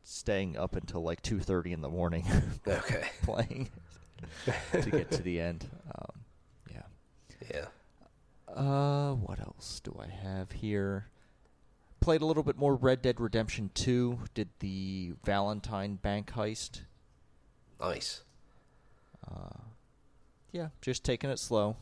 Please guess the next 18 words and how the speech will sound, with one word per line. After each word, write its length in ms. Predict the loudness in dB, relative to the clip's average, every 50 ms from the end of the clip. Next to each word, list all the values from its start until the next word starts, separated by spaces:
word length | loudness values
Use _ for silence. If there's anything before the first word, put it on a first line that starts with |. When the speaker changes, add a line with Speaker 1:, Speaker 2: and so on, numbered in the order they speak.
| -10 -8 -2
Speaker 1:
<laughs> 680 | 2 4 4 4 4 0 -4 -6 -6 -10 -10 -8 -4 -2
Speaker 2:
<laughs> 60 | 0 0 0 0 0 -2 -2 -2 -2 -4 -4 -2 -4 -4 -4 -6 -20 -20 _ -20 -20 -20 -20 -20 -20 -20 -20 -20 -20 -20 -20 -10 -2
Speaker 1:
Probably 280 | 2 2 4 4 4 2
what 160 | 4 4 4
I 40 | 4
should 160 | 4 4 2
have 100 | 2 4
done 160 | 4 4 4 4
the 60 | 2
first 300 | 0 2 0 2 2 2
time 240 | 2 4 4 4 2
rather 220 | 2 2 0 0
than 120 | -2 -2 -4
try 180 | 0 0 0
to 100 | 2 2
rush 260 | 2 2 2 0 0 -4
through 260 | -6 -4 -4 -4 -4
it. 80 | -6